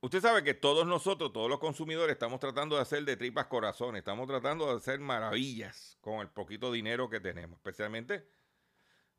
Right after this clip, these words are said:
en Puerto Rico, que so-, que la po-, tenemos una gran población envejeciente. Somos la mayoría, los viejos somos la mayoría.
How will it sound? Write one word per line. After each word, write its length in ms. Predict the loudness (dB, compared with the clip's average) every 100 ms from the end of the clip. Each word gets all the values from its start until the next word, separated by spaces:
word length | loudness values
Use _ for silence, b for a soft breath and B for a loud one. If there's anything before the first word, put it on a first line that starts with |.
| _
en 100 | -4
Puerto 260 | -2 0 -2
Rico, 220 | 0 -2
que 100 | -2
so-, 160 | -6
que 140 | -10 -6
la 100 | -4
po-, 320 | -4 -6 -10 -6
tenemos 240 | -4 -2
una 140 | -2
gran 300 | -2 -4 -4
población 580 | -4 -2 -2 -4 -8 -8
envejeciente. 880 | -8 -4 -2 -2 -6 -10 -10 -12 _ _ _ _
Somos 260 | _ -6 -2
la 80 | 0
mayoría, 600 | 2 0 0 0 0 0
los 120 | -2
viejos 260 | 0 0 0
somos 220 | -2 -2
la 60 | -4
mayoría. 560 | -4 -4 -4 -6 -8